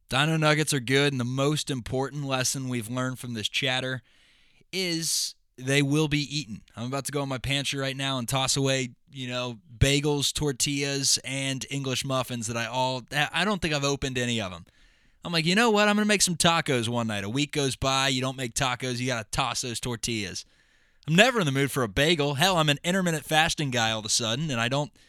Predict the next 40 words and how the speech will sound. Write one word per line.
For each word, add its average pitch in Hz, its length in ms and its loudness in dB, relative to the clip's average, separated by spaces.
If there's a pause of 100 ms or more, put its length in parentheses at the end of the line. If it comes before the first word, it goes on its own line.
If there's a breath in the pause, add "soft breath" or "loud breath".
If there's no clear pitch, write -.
(320 soft breath)
you 135 100 -2
know, 135 160 2
eat 185 240 -4
before 135 320 -2
four 151 300 0
P 131 260 2
M. 165 320 -4
So 139 360 -6
when 175 280 4
do 208 140 6
I 190 80 6
want 196 180 4
a 180 40 4
bagel? 190 420 4
Why 147 180 4
do 196 80 6
I 185 100 4
buy 202 340 4
'em? 143 100 0
I, 135 220 -4
I 170 60 2
just 170 260 -4
don't 196 240 -2
understand 170 800 -2 (640 soft breath)
why 160 580 2
I 170 120 4
go 160 140 2
to 156 80 -2
the 143 80 0
grocery 143 380 2
store 139 240 2
and 127 100 0
do 139 320 0
make 147 240 4
some 147 160 4
of 127 60 -6
the 120 60 -4
decisions 117 500 -2
I 98 80 -2
make. 90 420 -12